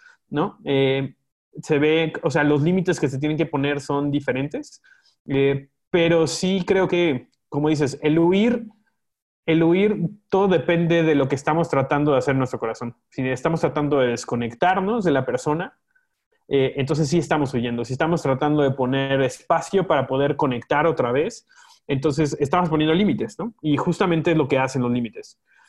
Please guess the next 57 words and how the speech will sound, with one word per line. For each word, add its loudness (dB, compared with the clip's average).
Eh, 0
otra 0
cosa 2
que 0
también -2
lo, 2
lo, -2
lo -2
estaba -2
diciendo -2
Benjamín, -2
pero -2
la 0
manera 2
en 2
la 0
que -2
nos -2
amamos 0
a 0
nosotros 0
les 0
va 2
a 2
dar 2
la 0
pauta 0
también -4
a 0
las -20
otras -4
personas -4
de, 0
de -2
qué 0
tan -2
valioso 2
es 2
lo 0
que -8
está -2
dentro. -6
Entonces, 0
a 4
veces 2
los 4
límites 2
también 0
le 0
comunican 0
valor 2
a 2
las 0
otras -2
personas -4
acerca 0
de, -2